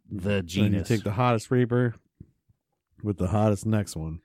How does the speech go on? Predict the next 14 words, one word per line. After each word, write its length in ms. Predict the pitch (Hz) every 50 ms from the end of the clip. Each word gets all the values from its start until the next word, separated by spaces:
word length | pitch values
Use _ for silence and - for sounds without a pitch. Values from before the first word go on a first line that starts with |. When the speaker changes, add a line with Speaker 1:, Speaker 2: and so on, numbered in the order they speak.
| _ _ _ _ _ _ _ -
Speaker 2:
and 100 | 104 82
you 80 | 78
put 180 | - - 107 92
it 60 | 82
together, 460 | - 95 98 110 101 90 80 69 65
and 100 | 71 73
then 160 | 73 78 73 71
Speaker 1:
It's 1200 | 73 73 - - - - - - - - - - - - - - - - - - - - - -
Speaker 2:
you, 80 | 107 -
and 160 | 107 104 92
you 100 | 90 82
build 340 | 80 82 101 98 90 85 78
a 80 | 76 76
pepper, 460 | - - - 80 71 - - -